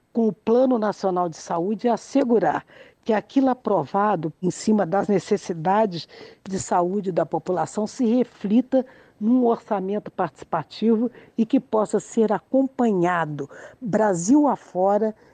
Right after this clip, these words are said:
de uma forma concreta por toda a sociedade.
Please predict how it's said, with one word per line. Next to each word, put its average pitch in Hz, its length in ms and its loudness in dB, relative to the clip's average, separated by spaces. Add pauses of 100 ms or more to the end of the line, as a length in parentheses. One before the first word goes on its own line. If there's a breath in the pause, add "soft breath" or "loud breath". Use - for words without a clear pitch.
de 190 120 -4
uma 220 200 2
forma 185 640 -2 (260 soft breath)
concreta 214 680 0
por - 220 -10
toda 196 320 -2
a - 20 -2
sociedade. 143 800 -6